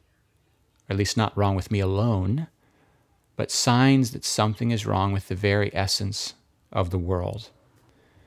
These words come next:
And I should not assume I'm alone in these things. If the great apostle, if he says, we all feel this, we know this, we groan, we long, we are burdened. And we're right to do that because God made us for more than this.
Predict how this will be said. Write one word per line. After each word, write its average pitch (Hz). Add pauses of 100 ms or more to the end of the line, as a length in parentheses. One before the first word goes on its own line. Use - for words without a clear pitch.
(600)
And 127
I 123
should 107
not 117
assume 147
I'm 117
alone 110
in 101
these 92
things. 92
If 98
the 107
great 113
apostle, 123 (120)
if -
he 180
says, 98
we 127
all 165
feel 165
this, -
we 143
know 165
this, 92
we 170
groan, 156
we 143
long, 143
we 143
are 139
burdened. 127 (880)
And 101
we're 104
right 104
to 104
do 92
that 98
because 98
God 95
made 113
us 101
for -
more 113
than 120
this. 117